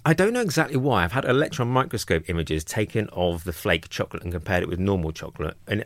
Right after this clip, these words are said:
I don't know exactly. I think it's something to do with the way that the sugar crystals are separated, or the fat crystals are separated more,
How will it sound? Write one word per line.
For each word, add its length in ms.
I 80
don't 240
know 60
exactly. 380
I 40
think 220
it's 100
something 300
to 120
do 160
with 140
the 80
way 160
that 80
the 80
sugar 300
crystals 580
are 120
separated, 500
or 60
the 80
fat 260
crystals 360
are 80
separated 540
more, 240